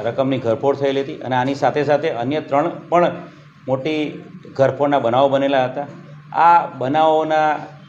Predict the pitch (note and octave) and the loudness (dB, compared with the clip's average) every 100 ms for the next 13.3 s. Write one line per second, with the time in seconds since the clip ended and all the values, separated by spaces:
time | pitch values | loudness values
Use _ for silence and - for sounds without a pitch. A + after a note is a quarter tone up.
0 | - A#2 A2+ C3+ C3 C#3 D3 C#3+ G#2 G#2 | -10 -6 -2 -2 0 2 2 0 0 0
1 | C3+ A#2 - C#3 A2+ F2+ - - - - | 2 2 0 -4 -4 -8 -14 -20 -20 -20
2 | - - - - C3 C#3 C3+ C#3 D3 D3 | -20 -20 -20 -6 0 2 2 0 -4 -2
3 | A2 G#2+ C#3 C3+ C3+ C3+ D3+ - - - | -2 -2 -4 -2 -4 -4 -8 -10 -16 -8
4 | B2 C3+ C3 B2 C3+ C3 B2+ C#3+ B2+ A2 | -4 -2 -2 -2 -2 -2 -2 -2 -2 -4
5 | - C3+ B2+ A#2+ C#3 C#3 C#3 C#3+ - - | -4 -4 -2 0 -2 -2 0 0 -2 -14
6 | - - - A#2+ C#3+ D3 C#3 C#3+ C3+ C3+ | -16 -18 -12 -6 -4 0 0 0 -2 -2
7 | C#3+ C#3+ B2 B2+ C3 D3 D3 - B2 A#2 | -2 -2 -2 0 0 0 -2 -6 -6 -2
8 | A#2 D3 C3+ C3 B2 A#2+ F#2+ - - - | -2 -2 -4 -4 -4 -4 -4 -8 -20 -20
9 | - - D3 D3 D3 D#3+ D3+ A2+ A#2+ B2+ | -14 -2 -2 2 2 2 0 -6 -4 0
10 | C#3+ D3+ D3+ C#3 C#3 C#3+ - C3+ C3 A2+ | 2 2 2 0 0 -2 -2 -2 -2 -2
11 | C3 C3+ C3+ C#3 C#3 C3+ C3+ B2+ F3 - | -2 0 0 0 2 0 -2 -6 -10 -12
12 | - - - C3 C#3+ C#3+ D3 C#3+ C3 D3 | -20 -20 -6 -2 0 0 0 0 0 -2
13 | D3 D3 D#3+ | 0 0 0